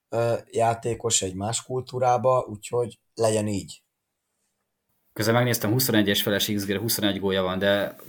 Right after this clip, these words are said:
Speaker 2: az, ezzel nincs is gond, mert ugye az X G egy átlagot mutat, tehát azért nagyon kevés olyan csatáron, aki akár tíz-tizenöt százalékkal így, így nagyon hosszú mintán felülrúgja. Én azt szoktam mondani, hogy ha valaki nagyjából azt berúgja, amennyi, amennyi minőségű helyzet van, az már egy, az jónak számít.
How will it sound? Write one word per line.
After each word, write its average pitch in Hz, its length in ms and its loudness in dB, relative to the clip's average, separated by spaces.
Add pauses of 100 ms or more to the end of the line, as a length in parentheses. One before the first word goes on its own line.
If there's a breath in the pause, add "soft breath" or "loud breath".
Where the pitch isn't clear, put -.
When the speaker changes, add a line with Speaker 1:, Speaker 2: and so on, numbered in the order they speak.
Speaker 2:
az, 131 140 -4
ezzel 123 260 0
nincs 135 200 4
is 110 80 2
gond, 107 260 4
mert 104 320 -2
ugye 107 120 -2
az 107 180 -2
X 117 100 -6
G 104 60 -4
egy 110 100 2
átlagot 117 400 2
mutat, 104 240 -4
tehát 107 160 -2
azért 104 360 0 (220 loud breath)
nagyon 117 240 4
kevés 95 280 0
olyan 98 120 0
csatáron, 95 400 0
aki 98 160 -2
akár 95 260 -2
tíz-tizenöt 101 480 -2
százalékkal 95 580 -2
így, 95 180 -4
így 90 180 -8
nagyon 95 240 -4
hosszú 95 280 -2
mintán 95 300 -2
felülrúgja. 95 580 0 (280 loud breath)
Én 104 120 -2
azt 110 120 2
szoktam 101 260 0
mondani, 101 220 2
hogy 101 80 -4
ha 104 60 2
valaki 101 260 2
nagyjából 92 600 0
azt 87 220 -6
berúgja, 92 340 -2
amennyi, 92 340 -6 (340)
amennyi 98 260 -6
minőségű 95 460 -4
helyzet 95 300 -2
van, 104 100 -4
az 101 100 -2
már 98 140 0
egy, 95 200 -4
az 101 160 -10
jónak 95 260 -4
számít. 85 480 -6